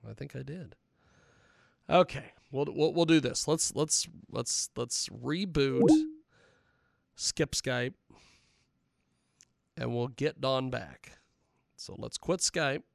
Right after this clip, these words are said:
Let's adjust the, uh, the gimmicks. Let's, uh, adjust the gimmicks, as they say. We'll get Don's picture in there instead of Dan's picture.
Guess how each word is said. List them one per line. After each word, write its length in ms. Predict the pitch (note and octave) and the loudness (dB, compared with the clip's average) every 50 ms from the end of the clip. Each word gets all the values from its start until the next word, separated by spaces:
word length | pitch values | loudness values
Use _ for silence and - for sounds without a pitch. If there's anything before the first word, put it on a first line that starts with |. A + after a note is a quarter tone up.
| _ _ _ _ _ _ _ _ _ _ _ _ _ _ _ _ _ _ _ _ _ _ _ _ _ _ _ _ _ _ _ - | _ _ _ _ _ _ _ _ _ _ _ _ _ _ _ _ _ _ _ _ _ _ _ _ _ _ _ _ _ _ _ -18
Let's 180 | A#2+ A#2 - C3 | -18 -14 -12 -10
adjust 480 | B2+ A#2 A#2+ D#3 E3 E3 - - - | -8 -4 -2 0 0 2 0 -2 0
the, 300 | - E3+ E3+ E3+ E3 D#3+ | 0 0 0 2 0 0
uh, 1300 | D#3+ D#3 D#3 D#3 D#3 D#3 D#3 D#3 D#3 D3+ D3+ D3+ D3+ D3+ D3+ D3+ D3+ D3+ D#3 D#3 D3+ D3+ D3+ D3+ D3+ D3+ D3+ | 0 0 0 -2 -2 -4 -4 -4 -4 -4 -6 -6 -6 -6 -6 -6 -6 -6 -6 -6 -6 -6 -6 -4 -4 -4 -6
the 80 | D#3 D3+ | -6 -2
gimmicks. 540 | D3 D#3 D3 C3+ D3+ D#3 - - - - - - - - - - - - - - _ _ _ - | -2 -2 -2 -2 -4 -6 -6 -6 -6 -6 -8 -12 -20 -20 -20 -20 -20 -20 -20 -20 _ _ _ -20
Let's, 220 | C#3 B2+ - - | -18 -14 -12 -10
uh, 640 | B2 A#2+ A#2 A#2 A#2 A2+ A#2 A#2 A#2 A#2 A#2 A2+ A2+ A2 | -8 -8 -6 -6 -6 -6 -8 -8 -8 -8 -8 -8 -10 -10
adjust 360 | C3 C3 D#3 E3+ - - - | -6 -6 -6 -4 -6 -8 -10
the 80 | E3 | -14
gimmicks, 500 | D#3 D#3 F3 F3 D#3 - _ - - - | -12 -12 -12 -12 -12 -14 _ -16 -18 -18
as 140 | G2 - - | -16 -16 -18
they 180 | - - - - | -18 -18 -16 -14
say. 340 | - - - C#2+ C#2 - _ _ _ _ _ _ _ - - - - - - - - - _ _ _ _ _ _ _ - | -14 -14 -14 -16 -20 -20 _ _ _ _ _ _ _ -20 -20 -20 -20 -20 -20 -20 -20 -20 _ _ _ _ _ _ _ -16
We'll 100 | D3+ C3 | -14 -8
get 260 | B2 C3+ A#2 - - | -6 -6 -6 -6 -4
Don's 520 | C3+ C3 C#3 C#3 C#3+ C#3+ C#3 C#3+ C3+ C3 | -4 -2 -2 0 -2 -2 -2 -4 -6 -4
picture 520 | - - - D3 - - - C#3+ C#3 C#3 C#3 | 4 4 4 4 4 -4 -4 -4 -4 -4 -6
in 280 | - C#3 C#3+ C#3 C#3 | -6 -8 -8 -8 -6
there 340 | C#3 C3+ C#3 C#3 C#3 C#3+ D3 | -6 -6 -4 -4 -6 -6 -8
instead 400 | - A#2 C3+ B2 - - D#3 D#3 | -8 -10 -8 -10 -8 -6 -4 -6
of 180 | E3 D#3 D#3 D3+ | -6 -6 -6 -6
Dan's 600 | D3 D3+ D#3+ F#3 G3 F#3 E3 C#3+ C3 B2+ A#2+ - | -2 0 0 2 0 0 -2 -2 -4 -8 -10 -10
picture. 500 | - - A#2+ - - - - - - | -10 -12 -12 -10 -12 -14 -14 -16 -20